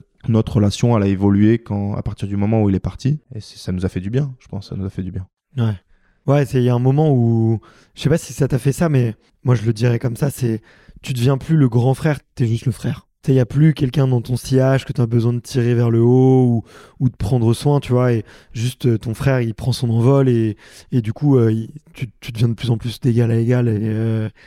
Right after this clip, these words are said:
Speaker 2: en tout cas, moi, c'est, c'est un peu comme ça que je l'ai vécu. Je sais pas pour vous, mais tel que je l'entends.
Speaker 1: Ouais, bah, ma-, malgré tout, nous, on est toujours, euh, toujours comparés parce que, euh,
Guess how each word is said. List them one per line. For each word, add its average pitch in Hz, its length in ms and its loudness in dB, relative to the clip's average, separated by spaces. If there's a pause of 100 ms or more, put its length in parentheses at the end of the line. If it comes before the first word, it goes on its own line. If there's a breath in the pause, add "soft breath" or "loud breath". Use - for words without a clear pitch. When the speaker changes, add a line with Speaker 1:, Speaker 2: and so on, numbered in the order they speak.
(240 loud breath)
Speaker 2:
en 127 60 -6
tout - 100 0
cas, 165 60 4
moi, 147 280 2
c'est, 127 260 -2
c'est - 100 -4
un 120 60 2
peu 127 100 0
comme 123 160 -2
ça 127 100 -2
que 110 60 -2
je 113 60 0
l'ai 117 80 4
vécu. 113 140 -4
Je - 60 -10
sais - 60 -8
pas 131 100 -4
pour 123 200 -2
vous, 139 140 0
mais 113 220 -2 (300 loud breath)
tel 135 120 -2
que 151 120 2
je 123 100 0
l'entends. 151 340 0
Speaker 1:
Ouais, 135 220 2
bah, 113 140 -4
ma-, 131 160 0
malgré 135 320 2
tout, 170 160 2
nous, 156 80 2
on 147 120 2
est 113 120 0
toujours, 120 400 0
euh, 98 200 -2 (340 soft breath)
toujours 117 260 0
comparés 113 400 0
parce - 180 -6
que, - 80 -8
euh, 95 500 -4